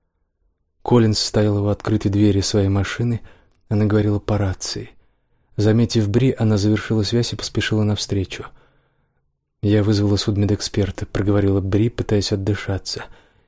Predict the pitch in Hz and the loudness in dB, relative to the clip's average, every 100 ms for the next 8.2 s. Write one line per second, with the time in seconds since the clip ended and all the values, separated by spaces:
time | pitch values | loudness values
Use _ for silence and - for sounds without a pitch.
0 | _ - 104 113 - 110 - 107 107 110 | _ -2 2 2 2 0 4 4 4 4
1 | 110 107 - 110 101 101 101 98 - _ | 2 0 0 2 2 0 -2 -4 -8 _
2 | 104 104 - 101 - 101 92 98 - - | -2 -2 -2 -6 -2 -2 -2 -6 -12 -20
3 | _ _ _ _ _ _ _ _ _ _ | _ _ _ _ _ _ _ _ _ _
4 | - 107 107 113 117 127 127 - 117 107 | -4 -2 0 2 4 4 0 0 0 0
5 | 107 110 117 104 - 110 - 127 117 107 | -2 0 0 0 0 -2 2 2 2 0
6 | - 113 107 107 - 110 110 101 - 107 | -2 0 0 0 -2 0 0 0 -2 0
7 | 101 98 101 98 104 104 - 101 110 123 | 0 0 0 2 2 0 0 0 0 0
8 | 117 | -2